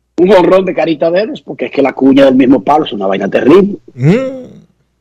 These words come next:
Speaker 1: Se destacó José Siri en ese juego. Y aquí en el Dodger Stadium, Eddie Rosario, el boricua,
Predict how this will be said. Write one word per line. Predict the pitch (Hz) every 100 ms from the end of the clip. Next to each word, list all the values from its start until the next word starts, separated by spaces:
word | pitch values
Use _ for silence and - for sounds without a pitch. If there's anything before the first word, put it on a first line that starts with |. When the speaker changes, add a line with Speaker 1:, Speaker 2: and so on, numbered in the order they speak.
| _ _ _ _ _ _ -
Speaker 1:
Se | 196
destacó | 196 185 196 175 208 180
José | 175 196
Siri | 180 175 175
en | 170
ese | - 135
juego. | 135 117 110 _ _ _ _ _ -
Y | 208
aquí | 208 262
en | 247
el | 220
Dodger | 240 233 233
Stadium, | - 233 185 175 202
Eddie | 220 202
Rosario, | 202 220 202 165 165
el |
boricua, | 165 196 185 165 165